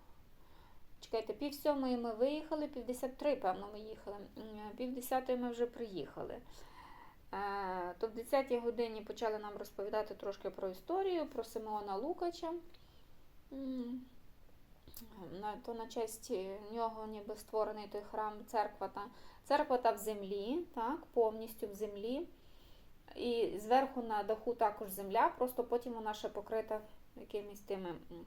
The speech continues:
такими від дощу, від, але дуже-дуже світла, тому що за рахунок отого верх-, переднього вікна величезного, е, все видно, ну і в стелі там також є, м,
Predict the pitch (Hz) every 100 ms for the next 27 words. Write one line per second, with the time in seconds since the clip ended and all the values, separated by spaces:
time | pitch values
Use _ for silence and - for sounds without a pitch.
0 | - 185 - 190 180 175 202 - - 349
1 | 269 226 - - - - - - - -
2 | - - - - - - - - - -
3 | - 214 214 269 285 226 247 247 247 190
4 | 151 - - - 220 226 240 226 220 247
5 | 233 - 208 220 214 196 226 226 - -
6 | 233 220 208 214 220 202 220 214 269 330
7 | 330 247 - 202 180 180 170 196 - -
8 | - - - - - - 175 170 160 -
9 | - - - 220 208 320 349 285 220 240
10 | 277 262 214 196 - 247 254 254 220 214
11 | - 233 226 - 196 202 208 208 202 165
12 | 175 202 185